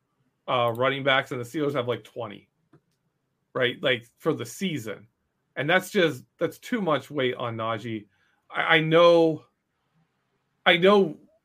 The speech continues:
we say, you know, they have to run more. The Steelers need to com-, commit to the run more.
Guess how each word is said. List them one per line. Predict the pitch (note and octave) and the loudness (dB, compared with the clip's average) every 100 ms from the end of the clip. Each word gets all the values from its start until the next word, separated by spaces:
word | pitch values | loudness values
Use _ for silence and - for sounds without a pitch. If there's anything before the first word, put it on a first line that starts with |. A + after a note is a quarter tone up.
| _ _ _ _ _ - | _ _ _ _ _ -10
we | F3+ D#3+ | -6 -6
say, | - G#3 D#3 | 2 4 4
you | C#3 D3+ | 4 0
know, | C#3+ | 2
they | D3 | 2
have | D#3 F3 F3 | 4 0 0
to | C#3+ | -4
run | C#3+ D#3+ | -2 -2
more. | C3+ A#2 G2+ F2 _ _ - | -2 -6 -8 -12 _ _ -16
The | B2 | -10
Steelers | F3+ F#3 D#3 | -4 -4 -4
need | C3+ C#3+ E3 | -6 -4 -4
to | D#3 | -4
com-, | - D3 - _ | -6 -10 -12 _
commit | - D#3 D3 | -8 -4 -6
to | E3 | -8
the | C#3+ | -8
run | A#2+ D#3+ D#3 | -2 -2 0
more. | A#2+ G#2+ G2 | -4 -6 -8